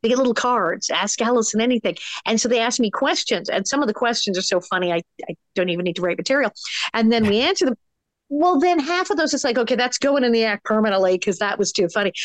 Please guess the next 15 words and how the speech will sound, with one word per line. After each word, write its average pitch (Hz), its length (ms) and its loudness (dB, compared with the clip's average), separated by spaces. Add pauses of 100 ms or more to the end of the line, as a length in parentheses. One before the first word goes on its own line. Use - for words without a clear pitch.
(220)
Um, 233 360 2 (260)
so - 260 2
you 269 140 4
get 302 160 0
to 269 60 0
interact 220 480 0
with 339 140 0
people. 302 220 2
It's 214 120 -4 (240)
really, 277 360 4
I, 208 200 0
I 214 120 0
really 233 640 2
enjoy 196 400 2
it. - 200 -4